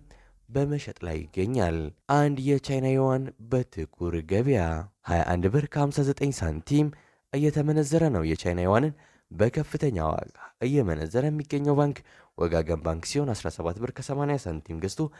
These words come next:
አስራ ስምንት ብር ከአስራ አምስት ሳንቲም እየሸጠ ነው። በንግድ ባንክ አስራ ስድስት ብር ከስልሳ ሰባት ሳንቲም ተገዝቶ አስራ ሰባት ብር በመሸጥ ላይ ይገኛል።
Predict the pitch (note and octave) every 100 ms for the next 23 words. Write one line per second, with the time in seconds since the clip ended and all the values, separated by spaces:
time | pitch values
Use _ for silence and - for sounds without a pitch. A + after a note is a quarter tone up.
0 | - - - B2+ C3+ C3 C3 C3 C3 C3+
1 | F2+ - F2 - - A#2+ C#3 C#3+ C3 -
2 | E2 F2 C3+ C#3 C#3+ - - C#3 C#3 F#2+
3 | - A1 - E2+ E2 D#2+ A#2 D#3+ - _
4 | - C#3 C#3+ C#3+ B2+ C3 C3+ C3 G#2 F2
5 | E2+ D#2+ E2 E2+ - E2 - F2 F2+ G#2
6 | - C#3 _ _ _ - C3 C3 B2 B2
7 | B2 A#2+ A#2+ B2 B2 _ _ _ F2 F#2+
8 | A#2+ B2+ A2 F2 E2+ E2 D#2+ D2+ F#2+ G#2
9 | C#3 A2+ E2+